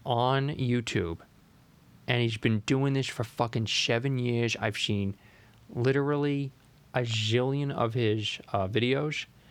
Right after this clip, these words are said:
and I know nothing about him. I mean, I, I know, I'm not, I'm not saying he's hiding anything or any of that shit, but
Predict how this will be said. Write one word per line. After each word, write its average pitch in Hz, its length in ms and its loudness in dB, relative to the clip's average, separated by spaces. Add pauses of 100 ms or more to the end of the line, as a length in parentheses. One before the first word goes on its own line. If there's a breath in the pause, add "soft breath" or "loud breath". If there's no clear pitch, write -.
(440 loud breath)
and 127 140 2
I 123 160 4
know 120 220 2
nothing 107 720 2
about 87 280 0
him. 78 80 -10 (1040)
I 113 60 2
mean, 113 240 2
I, 127 180 0 (140)
I 139 140 2
know, 131 120 0
I'm 120 60 0
not, 175 400 2
I'm 139 80 2
not 135 160 0
saying 104 180 0
he's 87 120 -4
hiding 107 360 0
anything 107 320 0
or 104 60 0
any 104 120 2
of 104 40 -2
that 110 120 -4
shit, - 320 0 (600 loud breath)
but - 180 0